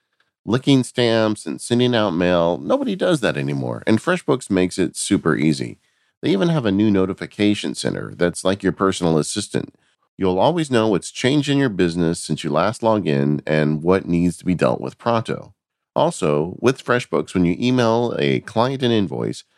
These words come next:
FreshBooks can show you whether they've seen it, which puts an end to the guessing games. The only way to survive as a free agent or a freelancer is to consistently get paid. And why reinvent the wheel? FreshBooks has over ten million people that they've worked with.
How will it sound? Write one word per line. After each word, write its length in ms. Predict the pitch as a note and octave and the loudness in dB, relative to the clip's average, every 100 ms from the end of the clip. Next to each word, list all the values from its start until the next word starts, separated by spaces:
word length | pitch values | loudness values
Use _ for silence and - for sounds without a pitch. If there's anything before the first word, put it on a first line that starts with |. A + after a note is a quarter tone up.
| _ _ | _ _
FreshBooks 420 | A#2+ D3+ - - - | -4 -2 -4 -6 0
can 140 | G2 | 0
show 140 | - | 2
you 140 | F2 E2 | 0 2
whether 220 | E2+ F2+ | 2 2
they've 240 | E2 E2+ | 2 0
seen 240 | - D3+ A#2 | 0 0 0
it, 160 | B1+ - _ | 0 -6 _
which 220 | F#2 - | -2 -2
puts 180 | - D3 | -2 0
an 140 | B2+ A2+ | 0 2
end 300 | G2 G#2 G2 | 2 2 0
to 80 | |
the 80 | E2 | -2
guessing 420 | D2 E2+ - C#2+ | 0 0 0 -2
games. 400 | B1 - - - _ _ _ _ - | -2 -6 -12 -20 _ _ _ _ -6
The 120 | A2 | 0
only 160 | D3 | 0
way 160 | D#3 D3+ | 2 0
to 80 | C3+ | -2
survive 500 | - F#2+ F#2 F#2+ F2 | -4 0 2 2 0
as 100 | D2+ | -4
a 80 | C#2 | -10
free 340 | - G#2+ G#2+ | -2 0 4
agent 340 | G#2 G2 F2 | 2 2 0
or 80 | D2+ | 2
a 40 | C#2+ | 0
freelancer 760 | - G#2+ G2 E2+ D#2+ E2+ D#2 G1+ | 0 2 2 2 0 0 -2 -2
is 120 | - | -8
to 100 | - | -8
consistently 680 | D#2 D2 A2 - A2 D#2+ D#2+ | -6 -2 -4 0 0 0 0
get 260 | D2 C#2 | -2 -4
paid. 400 | - C#2+ G#1+ G1+ _ _ _ - | -4 -2 -2 -6 _ _ _ -6
And 220 | G2 F#2+ | -2 0
why 180 | G#2 C#3+ | 2 2
reinvent 540 | A2+ B2 A2 F#2+ F#2 | 0 0 0 2 0
the 80 | F2 | 0
wheel? 400 | C#2+ C2+ G1+ - | 0 -2 -2 -8
FreshBooks 540 | - B2+ C3 D3 C3+ - | -4 -4 -2 -4 -2 0
has 160 | E2 | 2
over 180 | E2 E2 | 2 0
ten 240 | - B2+ | 0 0
million 360 | C3+ C#3 B2+ A#2 | 2 2 2 0
people 340 | F#2 F2+ F2 | 0 -2 0
that 140 | E2 C#2 | 0 0
they've 160 | C#2 | -2
worked 340 | D#2+ A2+ A2 - | -2 -2 -4 -2
with. 260 | F#2 F2 | -2 -2